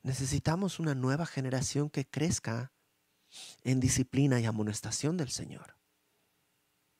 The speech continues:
¿Y, y quién lo va a hacer sino nosotros? Ahora, David tiene un problema. Él está amarrado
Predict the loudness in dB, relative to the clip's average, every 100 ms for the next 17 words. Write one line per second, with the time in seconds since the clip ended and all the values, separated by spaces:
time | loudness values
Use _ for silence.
0 | _ _ _ _ _ -20 -20 -20 _ _
1 | -4 2 4 4 2 0 -4 -12 _ _
2 | _ -2 0 6 6 6 4 0 0 0
3 | 2 2 0 -4 -6 -10 -10 -18 -20 _
4 | _ _ _ _ -20 _ -20 -20 -20 -6
5 | 4 6 6 2 _ _ -20 -20 -8 2
6 | 6 6 6 6 8 8 4 0 2 2
7 | 0 -6 -12 _ _ _ _ _ _ _
8 | _ _ _ _ _ 2 4 4 4 4
9 | 4 4 4 6 8 8 4